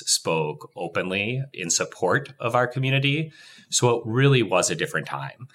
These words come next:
And because we knew that the political parties and our leaders would not fight for us, we realized that we need to be in the rooms leading the fight ourselves, uh, that we were the only people that we could trust.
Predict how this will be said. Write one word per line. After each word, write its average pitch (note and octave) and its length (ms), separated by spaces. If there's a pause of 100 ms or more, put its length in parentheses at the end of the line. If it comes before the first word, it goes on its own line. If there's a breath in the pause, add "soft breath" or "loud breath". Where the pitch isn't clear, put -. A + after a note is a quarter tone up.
(220 soft breath)
And G2+ 160
because A#2 460
we G2+ 140
knew F2+ 360
that D#2 580
the - 80
political G#2+ 380
parties D#2+ 640 (100)
and D#2+ 400
our D2+ 460
leaders E2+ 720 (400 soft breath)
would E2+ 220
not F2+ 360 (420)
fight - 380
for E2 220
us, B2 320
we A2 140
realized F2 420
that D#2 160
we E2+ 80
need E2 160
to E2 60
be D#2 120
in D#2 60
the C#2+ 100
rooms D2 460
leading D#2+ 260
the D2 80
fight D2+ 240
ourselves, - 600 (400 loud breath)
uh, D2 200
that F2 200
we G2+ 120
were F#2 140
the E2+ 140
only D2+ 180
people C#2+ 520 (160)
that D2+ 140
we D2+ 80
could - 160
trust. - 460